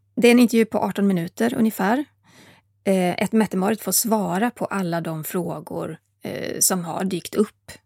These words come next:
eh, från olika håll och som är de mest viktiga. Det har ju tagit tid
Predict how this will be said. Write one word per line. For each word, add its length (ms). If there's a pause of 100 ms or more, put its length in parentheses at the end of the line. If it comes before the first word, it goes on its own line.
(160)
eh, 340
från 200
olika 340
håll 360 (120)
och 120
som 140
är 300
de 120
mest 200
viktiga. 480 (1040)
Det 120
har 180
ju 60
tagit 360
tid 440